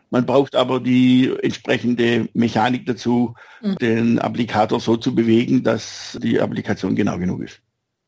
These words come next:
Speaker 2: Genau, man muss halt einfach die passenden Rahmenbedingungen schaffen. Aber wie gesagt,
Speaker 1: Ja.
Speaker 2: wenn man nichts mehr zu tun hat, dann wird's ja langweilig.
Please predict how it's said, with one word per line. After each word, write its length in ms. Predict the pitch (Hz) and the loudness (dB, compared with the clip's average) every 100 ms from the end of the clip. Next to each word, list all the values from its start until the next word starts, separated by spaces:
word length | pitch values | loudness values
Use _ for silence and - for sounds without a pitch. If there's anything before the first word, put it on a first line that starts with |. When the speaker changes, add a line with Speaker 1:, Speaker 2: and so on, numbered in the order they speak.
| _ _ | _ _
Speaker 2:
Genau, 240 | 185 156 160 | -8 -6 -6
man 140 | 175 | -4
muss 180 | 175 196 | -6 -4
halt 120 | 196 | -4
einfach 240 | 165 170 147 | -4 -8 -10
die 80 | |
passenden 420 | 190 175 180 165 160 | -10 -6 -4 -2 -2
Rahmenbedingungen 840 | 147 147 165 160 160 165 160 160 | -4 -6 -6 -6 -8 -10 -8 -10
schaffen. 320 | - 160 170 | -12 -14 -10
Aber 200 | 165 160 | -8 -4
wie 80 | 160 | -2
gesagt, 280 | 180 185 185 | 0 0 0
Speaker 1:
Ja. 120 | 120 110 | 0 0
Speaker 2:
wenn 100 | 175 | -4
man 200 | 180 196 | 0 2
nichts 200 | 208 - | 2 2
mehr 120 | 254 | 0
zu 120 | - | 2
tun 200 | 220 262 | 2 6
hat, 100 | 240 | 6
dann 120 | 214 | 4
wird's 160 | 202 202 | 0 0
ja 60 | 226 | 0
langweilig. 580 | 170 151 139 135 143 | 0 -4 -6 -8 -10